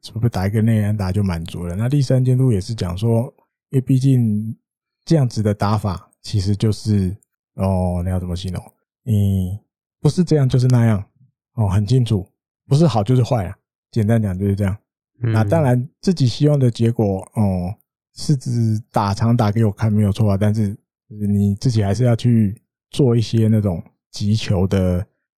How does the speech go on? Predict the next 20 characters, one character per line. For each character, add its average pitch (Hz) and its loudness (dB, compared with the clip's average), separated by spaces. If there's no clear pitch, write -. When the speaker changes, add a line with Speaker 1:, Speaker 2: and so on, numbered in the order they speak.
Speaker 1:
呃， 92 -2
规 110 2
划。 95 -2
喜 127 0
欢 160 2
打 110 0
第 131 2
一 - 4
球 120 0
或 127 4
是 143 0
想 117 0
要 123 4
表 104 0
现 123 2
那 123 2
个 120 0
积 117 -2
极 117 2
性， 101 0